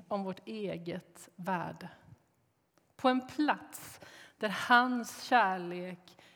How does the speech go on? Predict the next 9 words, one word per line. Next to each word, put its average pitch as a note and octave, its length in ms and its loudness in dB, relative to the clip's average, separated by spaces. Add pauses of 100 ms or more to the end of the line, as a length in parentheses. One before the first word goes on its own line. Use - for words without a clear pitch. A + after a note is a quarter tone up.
genomsyrar F3 1800 -4
allt, G#3 800 0 (480)
hela G#3 640 2
vår F3+ 520 -4 (100)
tillvaro, E3+ 840 -8 (540)
och A3+ 100 -8
känns F3 480 -6
fullständigt E3+ 1120 -10
självklar. F#3+ 840 -10